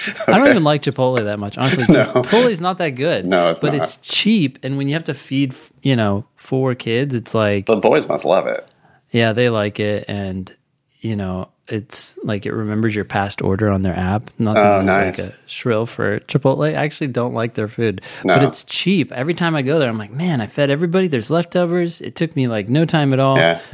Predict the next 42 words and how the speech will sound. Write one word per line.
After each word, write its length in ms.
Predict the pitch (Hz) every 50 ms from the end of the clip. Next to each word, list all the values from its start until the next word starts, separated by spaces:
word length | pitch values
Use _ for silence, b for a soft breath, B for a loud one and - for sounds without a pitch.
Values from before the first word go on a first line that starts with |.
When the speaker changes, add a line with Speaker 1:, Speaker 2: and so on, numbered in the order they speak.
| 143 B B B _ _ -
Speaker 1:
Um, 360 | - 131 131 127 120 117 113
but 340 | 113 117 113 110 107 110 107
Speaker 2:
I'm 60 | 110
gonna 180 | 135 143 139 110
ruin 320 | 101 104 113 113 110 107 107
Chipotle 520 | - 92 - 95 98 95 85 87 90 85
for 140 | - 82 82
everybody. 480 | 82 80 80 78 80 78 78 85 90 - - _ _ _ _ -
Um, 320 | 92 90 90 87 85 82 -
Speaker 1:
Yeah, 120 | 120 107
go 140 | 104 110 107
for 180 | - - 101
it. 20 | 92
Speaker 2:
well, 80 | 107 107
not 200 | 113 113 95 -
for 120 | - 90
everybody, 380 | 87 92 87 85 76 73 73 80
but 180 | 78 78 - -
for 100 | - 90
some 240 | - - 87 90 -
percentage 440 | - 82 - 85 78 80 80 73 78
of 120 | 76 73
the 100 | 78 76
population. 600 | - - 71 71 - 78 78 80 80 - 82 80 87
My 100 | 95 92
buddy, 420 | 90 98 98 92 87 82 78 - - -
uh, 360 | 69 65 - 76 - - - - - _ _ _ _ _
Mike 540 | - 90 82 80 73 71 - - - - -
in 220 | - 90 73 73 -
Santa 240 | - 82 80 78
Barbara, 500 | 80 82 80 82 - 76 71 76 - - - - -
he, 440 | - 98 92 90 85 80 80 92 90 -
he 140 | - 107 104
ruined 340 | 101 95 87 82 80 76 78 80
Chipotle 460 | - - - - 78 73 - 76 80 -
for 100 | - -
me. 220 | - - - - b b b b b b b b b b b b -
I 60 | -
used 160 | 85 87 -
to 80 | - 80
like 240 | 78 78 80 78 -
it, 200 | 80 78 -